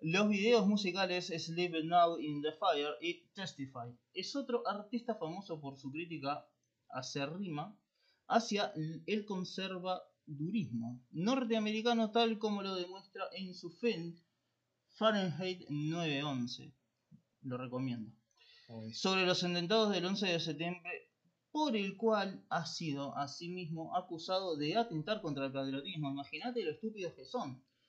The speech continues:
Speaker 1: Las contribuciones del profesor de lingüística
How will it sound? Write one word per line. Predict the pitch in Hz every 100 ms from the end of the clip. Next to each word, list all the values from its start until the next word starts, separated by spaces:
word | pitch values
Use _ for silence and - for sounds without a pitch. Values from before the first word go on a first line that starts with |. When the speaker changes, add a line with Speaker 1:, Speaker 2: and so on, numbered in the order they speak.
| _ -
Speaker 1:
Las | 208 269
contribuciones | 262 214 214 185 - 240 196
del | 165 156
profesor | 175 160 160 151 220 190 143
de | 160
lingüística | 160 165 226 214 - 135 139 147